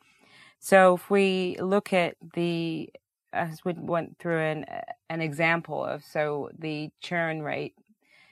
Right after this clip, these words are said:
the average churn rate, I think, is anywhere between ten and fifteen. And in some industries, it's a heck of a lot more than that. And if we look at, um, the cost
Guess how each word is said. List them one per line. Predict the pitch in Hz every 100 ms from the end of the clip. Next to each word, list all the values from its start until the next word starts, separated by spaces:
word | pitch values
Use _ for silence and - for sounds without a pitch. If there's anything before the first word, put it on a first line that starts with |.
| _ _ -
the | 160
average | 175 190 170 -
churn | - 160 151
rate, | 143 135
I | 147
think, | - 156 151 -
is | 147 -
anywhere | 156 160 156
between | 147 - 151
ten | 147 147 143
and | 139
fifteen. | 147 - 156 151 147
And | 147 147
in | 151 -
some | 156 156
industries, | 80 151 147 - 147 139
it's | 131
a | 139
heck | 131 156
of | 156
a | 147
lot | 139 -
more | 160 160
than | 156 147
that. | 143 60 - _ _ - - - - -
And | 165 165 160 160
if | 156
we | 180
look | 175 180 180 180
at, | 165 147 - - -
um, | 165 156 151 147 -
the | 165
cost | - 180 165 - -